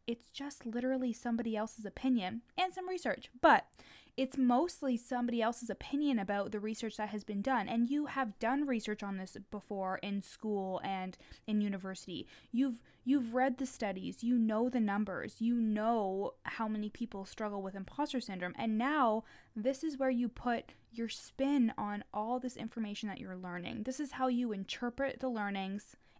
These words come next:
and you are smart enough to do that, but this is how you interpret everything you've learned to help somebody who is in need of your service.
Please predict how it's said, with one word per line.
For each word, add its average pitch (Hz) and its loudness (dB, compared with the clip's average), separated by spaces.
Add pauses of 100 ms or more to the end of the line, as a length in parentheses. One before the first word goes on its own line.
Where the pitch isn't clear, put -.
and 208 0
you 208 -4
are 202 2
smart 214 0
enough 214 -2 (100)
to - -6
do 208 -2
that, 180 0 (160)
but - -8
this 247 -4
is 277 -10
how 262 0
you 240 0
interpret 208 -4 (320)
everything 233 2
you've 214 -2
learned 190 -2 (340)
to 233 0
help 208 0
somebody 277 2
who 226 4
is 214 2
in 208 0
need 190 -4
of 180 -4
your 175 -8
service. - -8